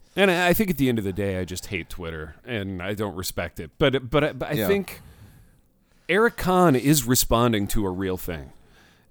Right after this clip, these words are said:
Speaker 1: And, you know, he's, he's kind of, you know, m-, maybe we could argue he's doing it the wrong ways or whatever, but I, I do think, like,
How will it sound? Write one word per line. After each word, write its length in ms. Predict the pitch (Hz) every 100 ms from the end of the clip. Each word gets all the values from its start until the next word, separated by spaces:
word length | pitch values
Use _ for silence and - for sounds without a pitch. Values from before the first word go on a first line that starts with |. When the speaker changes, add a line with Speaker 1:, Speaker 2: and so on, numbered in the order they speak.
| -
Speaker 1:
And, 640 | 131 127 123 117 113 - - -
you 160 | 156 160
know, 140 | 135
he's, 680 | 123 139 160 160 127 - - - _ _ _ _ _
he's 300 | - 185 160
kind 420 | - - 156 190
of, 600 | 160 131 127 113 - - - _ _ _ _ _ _ _ _ -
you 120 | 131
know, 100 | 113
m-, 420 | 110 117 113 120
maybe 240 | 131 143 143
we 140 | 131
could 120 | 139
argue 320 | 117 117 113 104
he's 160 | 101
doing 240 | 95 110 101
it 80 |
the 80 | 92
wrong 220 | 95 92
ways 300 | 90 95 92 95
or 60 |
whatever, 400 | 92 101 123 107
but 180 | 90 120
I, 120 | 123 117
I 80 | 123
do 200 | 131 175
think, 360 | - 131 -
like, 480 | 107 101 98 - -